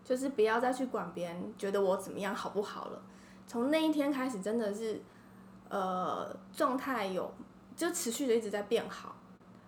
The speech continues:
你知道那个随心感觉很奇妙，就是我今天决定要好好，我很喜欢这个衣服，我用我真心的感觉去介绍这款衣服。因为我们在那之前，其实团队人还是很少，大概办公室内部也只有三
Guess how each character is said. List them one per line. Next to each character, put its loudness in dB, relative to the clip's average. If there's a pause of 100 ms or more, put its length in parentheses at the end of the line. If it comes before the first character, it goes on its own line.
(160)
你 4
知 10
道 12
那 10
个 12
随 6
心 4
感 4
觉 0
很 0
奇 -2
妙， 4
就 6
是 6
我 6
今 2
天 6
决 0
定 0
要 0 (380)
好 -8
好， 0
我 4
很 6
喜 2
欢 4
这 6
个 4
衣 2
服， -2
我 4
用 6
我 4
真 2
心 2
的 2
感 -4
觉 -2
去 -4 (140)
介 4
绍 0
这 2
款 -10
衣 -6
服。 -12
因 0
为 2
我 4
们 2 (180)
在 4
那 4
之 -2
前， -4
其 -2
实 0
团 -6
队 0
人 -4
还 -8
是 -6
很 -6
少， -14
大 -6
概 -4 (240)
办 4
公 2
室 4
内 4
部 4
也 0
只 -8
有 -6
三 -10